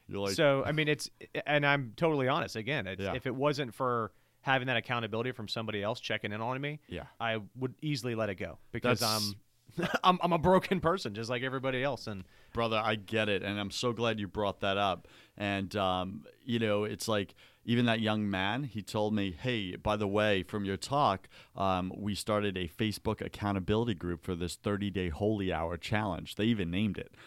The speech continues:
Speaker 1: right, which is hilarious to me. Um, and he's like, "There's four of us and possibly two more that are taking on the challenge to hold each other accountable to go through the thirty days to see what God has in store for us and for our lives."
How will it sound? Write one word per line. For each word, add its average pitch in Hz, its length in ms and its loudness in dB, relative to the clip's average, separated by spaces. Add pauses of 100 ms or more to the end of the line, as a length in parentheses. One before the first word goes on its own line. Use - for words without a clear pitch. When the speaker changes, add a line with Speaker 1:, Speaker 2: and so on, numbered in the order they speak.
(160)
Speaker 1:
right, 101 200 0
which 107 160 -4
is - 300 -8
hilarious 98 500 -2
to - 80 -10
me. 80 220 -10 (320)
Um, 92 420 2 (140)
and 104 180 0
he's 98 160 0
like, 98 260 2
"There's 92 220 0
four 135 360 2
of 92 100 0
us 90 220 2
and 87 100 -2
possibly 95 420 -4
two 117 300 -2
more 107 260 0
that 87 120 0
are 85 40 -2
taking 98 380 -4
on 92 140 0
the 87 80 -4
challenge 104 420 -4
to 92 80 -6
hold 87 240 -4
each 87 140 -8
other 82 200 -4
accountable 90 500 -4
to 85 180 -6
go 82 140 -4
through 85 180 -8
the 82 80 -6
thirty 82 280 -6
days 82 420 -4 (220)
to - 80 -10
see 92 160 -4
what 87 200 -2
God 82 200 0
has 87 220 -4
in 82 80 -8
store 104 260 -4
for 82 140 -8
us 78 320 -10
and 82 160 -8
for 85 100 -4
our 82 140 -2
lives." 90 380 -4